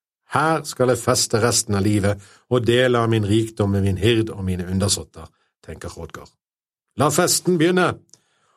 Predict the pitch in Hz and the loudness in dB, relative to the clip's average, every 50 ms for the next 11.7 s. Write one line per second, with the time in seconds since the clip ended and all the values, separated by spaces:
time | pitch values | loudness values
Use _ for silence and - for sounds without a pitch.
0 | _ _ _ _ _ - 160 196 180 123 151 160 185 190 180 - - - 180 185 | _ _ _ _ _ -2 0 0 0 2 0 0 2 2 0 0 0 0 2 0
1 | 180 - - 143 143 - - - - 160 156 - 165 151 127 104 - 107 104 110 | 0 0 0 0 0 0 0 0 0 0 0 2 0 0 -2 -2 0 0 2 2
2 | 117 113 110 117 95 92 90 95 98 - - - 110 104 - - - 73 71 - | 2 2 0 0 -2 -2 -2 -2 -2 -2 -2 -2 -2 -4 -4 -6 -12 -12 -12 -14
3 | - - - - - - - - - - - - - - - - - 120 135 156 | -16 -18 -18 -18 -18 -18 -20 -20 -20 -20 -20 -20 -20 -20 -12 -4 -2 0 2 2
4 | 160 160 147 147 - - 143 143 143 143 135 117 101 - 139 147 147 147 - - | 2 0 -2 -2 -2 -2 0 0 2 0 -2 -2 -2 0 0 0 -2 -4 -2 0
5 | 143 143 - 139 131 110 95 - - 143 147 147 147 147 135 - - - 104 92 | 0 0 2 0 0 0 0 0 0 2 2 2 2 0 0 0 0 -2 -2 -2
6 | 92 - - 156 147 147 - - - - - 131 123 - - - _ _ - - | -2 -2 0 0 0 0 0 -2 -2 0 0 -2 -2 -2 -6 -20 _ _ -6 -2
7 | 160 160 165 170 170 160 147 117 104 101 101 104 113 113 110 110 98 101 95 90 | -2 0 0 2 0 0 0 0 0 0 0 0 2 2 2 2 0 -2 -4 -4
8 | - - 104 113 117 101 90 90 90 87 87 90 95 92 98 95 - - - 101 | -2 -2 0 2 2 0 0 -2 -4 -4 -6 -6 -6 -6 -6 -6 -6 -6 -6 -4
9 | 101 104 104 95 104 104 85 80 - - - - - - 139 131 - - 165 175 | -2 -2 -2 0 -2 -2 -4 -6 -10 -14 -16 -10 -4 -2 -2 0 0 2 2 2
10 | 160 147 156 160 156 147 147 - 143 156 160 160 156 151 - 156 156 151 151 151 | 2 2 2 2 2 2 0 0 2 2 4 2 2 2 2 0 2 2 2 2
11 | 147 151 147 147 151 156 147 143 151 147 135 135 147 143 | 2 2 2 2 2 2 2 2 4 4 4 2 2 0